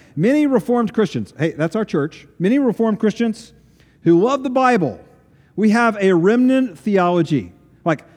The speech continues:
"Hey, we're the bastion of Christian truth. We need to be firm on the truth." And hey, being firm on the truth, that's really good. Like, I love the truth. But it's characterized by a sense that, hey, the world's going to hell in a handbasket.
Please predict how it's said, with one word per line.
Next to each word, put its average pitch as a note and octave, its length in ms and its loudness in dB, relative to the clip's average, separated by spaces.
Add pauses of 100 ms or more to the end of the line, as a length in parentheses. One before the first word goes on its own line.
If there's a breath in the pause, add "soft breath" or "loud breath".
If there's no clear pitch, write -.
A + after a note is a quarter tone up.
"Hey, G3+ 180 2
we're B3 280 2
the A3 120 -2
bastion A#3 520 0
of G#3 160 -2
Christian B3 340 -2
truth. G#3 540 -2 (480 soft breath)
We F#3+ 160 2
need A3+ 80 0
to A3 80 0
be E3+ 300 4
firm C#4 480 0
on C4+ 100 2
the B3 80 2
truth." E3+ 260 -2
And F3+ 140 -6
hey, G#3 200 -2
being A3 360 -2
firm C4+ 220 -2
on B3+ 100 -2
the G#3 60 -2
truth, F#3 300 -2
that's F#3+ 200 -4
really G#3+ 240 0
good. C#3 400 -2 (340)
Like, D#3 180 -4 (160 loud breath)
I F#3 100 -2
love G#3+ 340 2
the E3+ 80 0
truth. - 480 -6 (560 soft breath)
But A3 100 0
it's G3 120 0
characterized A#3 600 -2
by G3 100 0
a F3 60 0
sense A3 240 -2
that, E3 260 -4 (180 loud breath)
hey, A#3 100 0
the G3 100 2
world's G#3+ 320 2
going G#3 260 -2
to D#3+ 80 0
hell G3+ 240 0
in G#3 80 0
a D#3+ 40 2
handbasket. A3 680 -2